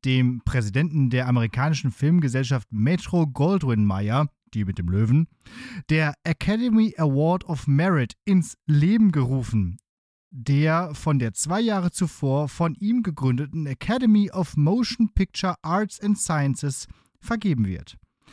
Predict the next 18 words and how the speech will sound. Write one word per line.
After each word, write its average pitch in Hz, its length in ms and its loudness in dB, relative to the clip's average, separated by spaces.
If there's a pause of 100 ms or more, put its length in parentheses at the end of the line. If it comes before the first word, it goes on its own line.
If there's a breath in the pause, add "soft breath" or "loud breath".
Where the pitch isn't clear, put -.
(320 loud breath)
Die 135 140 2
Beitragenden 196 760 0
erhalten 120 480 -2
eine 113 180 2
goldene 160 500 2
Statuette, 160 720 -2 (360 loud breath)
die 175 160 0
einen 151 340 2
Ritter 175 500 0 (160 loud breath)
mit 135 120 -2
einem 117 240 0
Schwert 131 580 0 (240 loud breath)
auf 156 160 -4
einer 180 220 2
Filmrolle 151 680 2
darstellt. 107 760 -2 (400)
Der 147 520 0 (540)
Oscar. 95 600 -4